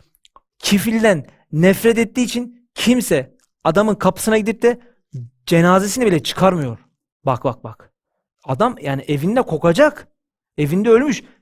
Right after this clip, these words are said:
Kimse kapısından içeri girip adamı, "Hani buradan çıkartalım, gömelim," dahi demiyor. O kadar böyle insanlar tiksinmiş.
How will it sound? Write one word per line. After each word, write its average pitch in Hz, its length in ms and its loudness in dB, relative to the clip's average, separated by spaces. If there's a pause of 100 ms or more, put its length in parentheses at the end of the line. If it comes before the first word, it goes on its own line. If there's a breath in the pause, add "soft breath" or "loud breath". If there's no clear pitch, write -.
(100)
Kimse 220 380 0
kapısından 202 420 -2
içeri 226 220 0
girip 190 200 -4
adamı, 208 240 2
"Hani 185 240 2
buradan 180 240 0
çıkartalım, 202 480 -2
gömelim," 190 400 2
dahi 160 240 2
demiyor. 196 340 0
O 170 140 0
kadar 220 460 4
böyle 196 320 4
insanlar 190 480 -2
tiksinmiş. 151 500 -6